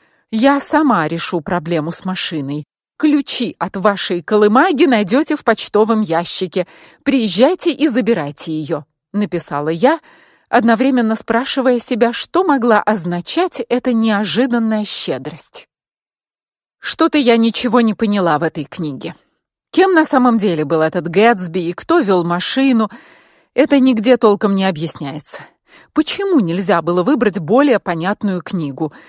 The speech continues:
Кому он нужен, этот жутко занудный, трусливый, ничем не примечательный главный герой?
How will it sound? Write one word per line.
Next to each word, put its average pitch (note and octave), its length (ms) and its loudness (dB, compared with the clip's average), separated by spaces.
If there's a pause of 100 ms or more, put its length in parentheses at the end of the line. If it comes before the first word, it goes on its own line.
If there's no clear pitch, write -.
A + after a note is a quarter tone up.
(240)
Кому C4 260 4
он D#4+ 240 4
нужен, G#3 460 2
этот G3+ 260 0
жутко A3 460 0
занудный, G#3+ 600 2
трусливый, A#3 680 0
ничем A#3 500 0
не A3+ 100 2
примечательный G#3+ 800 -2
главный F3+ 480 0
герой? D#3 540 -6